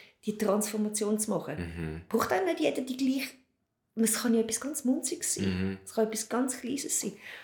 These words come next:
Speaker 1: Und darum finde ich das etwas vom Faszinierendsten, was es gibt.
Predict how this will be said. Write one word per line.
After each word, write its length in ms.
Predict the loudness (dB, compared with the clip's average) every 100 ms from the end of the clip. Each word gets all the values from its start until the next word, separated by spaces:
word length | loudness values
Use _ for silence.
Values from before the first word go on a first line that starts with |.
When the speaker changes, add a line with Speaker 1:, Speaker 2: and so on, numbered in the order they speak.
| -14
Speaker 1:
Und 100 | -14 -14 -2
darum 400 | 2 4 2 0
finde 240 | -2 -2
ich 60 | -2
das 140 | -6 -8
etwas 400 | -6 -4 -2 -2
vom 180 | -2
Faszinierendsten, 800 | 0 0 0 0 0 0 -2 -4
was 120 | -2
es 60 | -4
gibt. 380 | -4 -10 -14